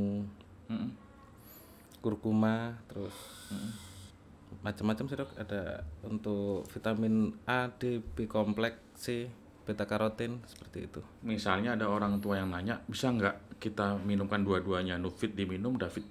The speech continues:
Speaker 1: diminum?"
Speaker 2: Boleh, nggak apa-apa,
Speaker 1: Boleh?
Speaker 2: Dokter. Nggak
Speaker 1: Nggak
Speaker 2: apa-apa.
Speaker 1: nabrakan gitu?
Speaker 2: Nggak, nggak, nggak ada kontraindikasinya, Dok, karena sama-sama vitamin. Karena ini vitaminnya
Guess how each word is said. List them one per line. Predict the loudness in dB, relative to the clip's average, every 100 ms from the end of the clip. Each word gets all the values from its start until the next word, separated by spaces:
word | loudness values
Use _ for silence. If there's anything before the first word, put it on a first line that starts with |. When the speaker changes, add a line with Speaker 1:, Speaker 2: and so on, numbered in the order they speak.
| -14 -10
Speaker 1:
diminum?" | -8 -8 -6 0
Speaker 2:
Boleh, | 2 2 -2
nggak | -6 -2
apa-apa, | 6
Speaker 1:
Boleh? | 6 6
Speaker 2:
Dokter. | 0
Nggak | 0 4
Speaker 1:
Nggak | 10
Speaker 2:
apa-apa. | 10
Speaker 1:
nabrakan | 12 10 10 10 6
gitu? | 6 4 4
Speaker 2:
Nggak, | 4 4 2 -16 -2
nggak, | 0 0 -4
nggak | 0 0 4
ada | 6 8 8 8 6
kontraindikasinya, | 6 6 6 4 4 0 -2 -4
Dok, | -2 -4
karena | -4 0 0
sama-sama | 2 0 0 -4
vitamin. | -4 -2 2 2 2
Karena | 0 0
ini | -2
vitaminnya | 0 2 4 4 2